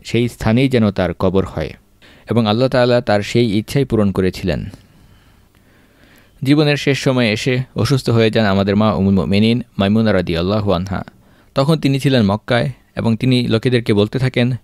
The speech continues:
"তোমরা আমাকে মক্কার বাইরে নিয়ে যাও, কারণ মক্কায় আমার মৃত্যু হবে না, আল্লাহ রাসূল আমাকে এই কথা জানিয়ে গেছেন।" তখন মাইমুনা রাদিয়াল্লাহু আনহাকে নিয়ে যাওয়া হয় মক্কার বাইরে সারিফ নামক জায়গায়, যা ছিল মক্কা থেকে প্রায় নয় মাইল দূরে।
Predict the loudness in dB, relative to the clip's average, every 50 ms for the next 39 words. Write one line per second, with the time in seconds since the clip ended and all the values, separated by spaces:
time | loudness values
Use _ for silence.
0 | _ _ -2 0 0 2 2 2 0 -2 0 0 0 0 0 0 0 0 0 2
1 | 2 2 2 2 2 2 2 0 0 -2 -6 -6 -10 -16 _ _ _ -20 -20 -20
2 | -20 -20 -20 _ -2 0 2 4 4 4 2 0 0 0 0 2 2 2 2 2
3 | 0 0 -2 -2 -4 -2 0 0 0 2 2 0 -2 -4 _ _ -4 -2 0 2
4 | 2 2 2 0 2 0 0 2 2 0 -2 -2 -2 0 0 0 0 -2 -2 -2
5 | -2 -2 0 0 0 0 0 0 -2 -4 -4 -4 -8 -8 -8 _ _ _ _ _
6 | -20 _ _ _ _ _ -20 _ _ _ -20 -20 -16 -6 -2 -2 0 2 2 2
7 | 2 2 2 2 2 2 2 2 2 2 2 2 2 2 2 2 2 2 2 2
8 | 0 0 0 2 2 2 4 4 2 2 2 2 2 2 2 0 0 -2 -2 -2
9 | -2 -2 -2 0 2 2 2 2 2 0 -2 -4 _ -16 -8 -2 0 0 0 0
10 | 0 0 2 2 0 0 0 -2 -2 0 -2 -2 -4 -6 -14 _ _ _ _ _
11 | _ _ _ _ _ _ _ _ _ -2 0 0 0 0 0 0 0 2 0 0
12 | 0 -2 -2 -2 -2 0 0 -2 -2 0 0 0 0 2 2 2 2 2 2 2
13 | 2 2 2 0 0 0 0 0 -2 -2 -4